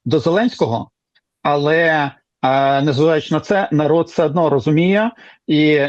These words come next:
надає постійно дуже високий рівень підтримки, е, йому підтримки. Чому?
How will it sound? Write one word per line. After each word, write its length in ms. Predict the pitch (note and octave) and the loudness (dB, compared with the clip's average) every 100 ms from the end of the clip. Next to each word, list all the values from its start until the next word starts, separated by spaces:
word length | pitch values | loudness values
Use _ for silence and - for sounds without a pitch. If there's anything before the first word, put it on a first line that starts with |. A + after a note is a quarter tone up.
| C#3 | -2
надає 440 | D#3 C#3+ D3+ F#3+ | -2 -2 0 0
постійно 580 | F#3 D#3 - F3+ G#3 F#3+ | 0 -4 -2 0 2 2
дуже 260 | B2 E3 D#3+ | 0 2 0
високий 460 | D#3 F3+ F3 D#3+ | 0 -2 0 0
рівень 260 | D#3 D#3+ D3+ | 2 2 0
підтримки, 500 | C3+ D3+ D#3+ D3+ D#3+ | -2 -2 -2 0 -2
е, 160 | D3+ - - C3+ C3 C3+ C3 C3+ C3 B2+ | -2 -8 -6 -2 0 0 0 0 0 0
йому 200 | C#3 D#3+ | 0 -2
підтримки. 480 | C3 C3 A2 - - _ _ - - - - | -2 -4 -4 -8 -14 _ _ -20 -20 -20 -8
Чому? 460 | - E3 G#3 C4+ | -2 0 0 0